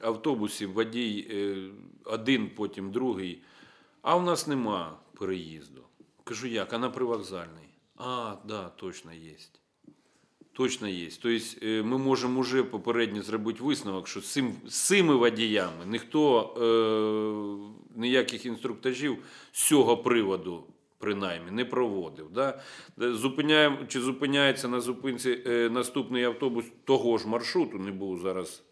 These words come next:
<clears throat> ставити наголос, який саме це був маршрут.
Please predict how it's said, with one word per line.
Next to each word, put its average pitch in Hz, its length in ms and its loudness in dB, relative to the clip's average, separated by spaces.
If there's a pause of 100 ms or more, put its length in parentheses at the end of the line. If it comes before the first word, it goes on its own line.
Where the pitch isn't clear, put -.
(1300)
<clears throat> - 80 -8 (1600)
ставити 98 480 0
наголос, 95 500 -2
який 95 260 -6
саме 117 340 0
це - 140 -8
був 80 220 -12
маршрут. 82 400 -14